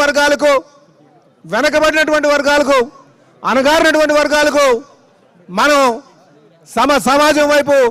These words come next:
నడిపించాల్సినటువంటి అవసరం ఉంది. అలాగే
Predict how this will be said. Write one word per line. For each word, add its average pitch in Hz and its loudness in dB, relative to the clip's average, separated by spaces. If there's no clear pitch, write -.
నడిపించాల్సినటువంటి 262 0
అవసరం 247 0
ఉంది. 240 0
అలాగే 285 2